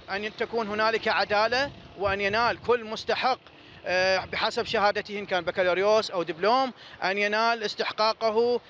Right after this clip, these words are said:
بدون تمييز، بدون عنصرية، بدون أشياء أخرى وتأثيرات أخرى.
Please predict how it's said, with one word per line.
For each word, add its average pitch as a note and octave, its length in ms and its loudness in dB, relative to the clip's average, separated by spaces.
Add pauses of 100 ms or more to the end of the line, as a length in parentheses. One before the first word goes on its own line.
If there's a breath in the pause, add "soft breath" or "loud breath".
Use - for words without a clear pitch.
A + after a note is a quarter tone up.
(180 loud breath)
بدون G#3+ 380 0
تمييز، A3+ 640 -2
بدون F#3 360 -2
عنصرية، A3+ 720 0
بدون G3+ 320 -8
أشياء G#3+ 420 0
أخرى A#3 220 2
وتأثيرات G#3+ 680 0
أخرى. G3+ 320 -2